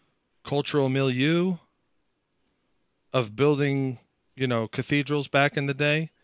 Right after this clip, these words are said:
and evolutionary problems?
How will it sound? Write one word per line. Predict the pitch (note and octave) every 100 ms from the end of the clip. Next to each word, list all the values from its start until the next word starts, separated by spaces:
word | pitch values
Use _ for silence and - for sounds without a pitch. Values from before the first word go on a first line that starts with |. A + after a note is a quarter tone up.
| _ _ -
and | D#3+ F#3+ G3+ G#3 G3+ - _ _ -
evolutionary | F#3+ G3 G3 F#3 F#3 F3+ F3+
problems? | F#3+ F#3 G3 G3 -